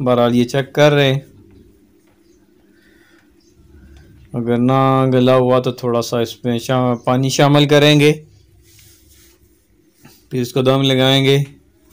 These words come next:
नहीं जी, अभी थोड़ा फ़र्क है गोश्त गलने में, तो अभी इसको बुनाई जारी रखेंगे, हल्का सा पानी लगाएंगे ताकि ये गोश्त गल जाए।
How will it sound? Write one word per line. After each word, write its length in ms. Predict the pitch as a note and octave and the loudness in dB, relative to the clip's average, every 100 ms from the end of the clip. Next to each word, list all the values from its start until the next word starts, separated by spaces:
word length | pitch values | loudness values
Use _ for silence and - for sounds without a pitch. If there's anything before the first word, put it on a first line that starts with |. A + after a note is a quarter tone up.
| _ _ _ _ _ _ | _ _ _ _ _ _
नहीं 260 | C#3+ B2 A#2+ | -6 -2 0
जी, 100 | B2 | 0
अभी 160 | B2 B2 | 0 -2
थोड़ा 240 | C3+ B2+ | 0 0
फ़र्क 380 | B2 C3 C#3 D3+ | 0 0 0 2
है 400 | C#3 C#3 C#3 C3 | 2 4 2 2
गोश्त 600 | A#2+ A#2+ B2 B2+ - - | 0 0 0 -2 -10 -8
गलने 440 | B2+ A#2+ B2+ C3+ C#3 | -4 -2 0 0 0
में, 300 | C#3 C#3 - - - _ _ _ _ _ | -2 -4 -10 -20 -20 _ _ _ _ _
तो 80 | - | -10
अभी 180 | A#2 A#2+ | -4 -4
इसको 320 | A2+ - B2 A#2 | -4 -8 -6 -4
बुनाई 680 | A#2 A#2 A#2+ B2+ B2+ B2+ - _ _ _ _ _ _ _ _ _ - | -2 0 2 2 2 0 -4 _ _ _ _ _ _ _ _ _ -4
जारी 320 | B2+ C3+ D3+ | 0 4 2
रखेंगे, 440 | - C#3+ C3+ C3 | 2 -2 0 2
हल्का 240 | B2 A2+ A#2 | 0 0 -2
सा 160 | - B2+ | 0 -2
पानी 340 | B2+ B2 B2 | 0 0 2
लगाएंगे 560 | B2 A#2 A#2 A#2+ B2 B2 | 2 2 2 2 0 0
ताकि 340 | A#2+ A2+ - A#2+ | 2 0 0 -4
ये 200 | A#2 A2+ | -2 -4
गोश्त 320 | A2 A2+ A#2 | -4 -6 -4
गल 220 | A#2+ B2 | -2 0
जाए। 260 | B2 A#2+ | 0 0